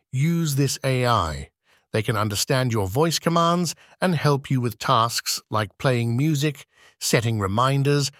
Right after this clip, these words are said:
or even controlling smart home devices. Rob Lowe. Another popular use is in customer service chatbots. These are programs you often see on websites,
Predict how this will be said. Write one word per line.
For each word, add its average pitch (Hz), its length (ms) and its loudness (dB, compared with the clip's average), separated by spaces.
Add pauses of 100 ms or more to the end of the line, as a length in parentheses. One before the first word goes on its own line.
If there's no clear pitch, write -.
(140)
or 143 180 2
even 180 320 0
controlling 131 640 0
smart 139 500 0
home 131 300 0
devices. 123 760 -4 (880)
Rob 156 280 2
Lowe. 113 380 0 (680)
Another 175 280 2
popular 147 320 0
use 127 500 -2
is 131 140 0
in 131 160 0
customer 160 400 -4
service 117 440 -2
chatbots. - 840 -4 (540)
These 196 160 2
are 165 60 2
programs 127 540 0
you 135 120 0
often 131 280 -2
see 127 180 0
on 110 160 0
websites, 101 680 -2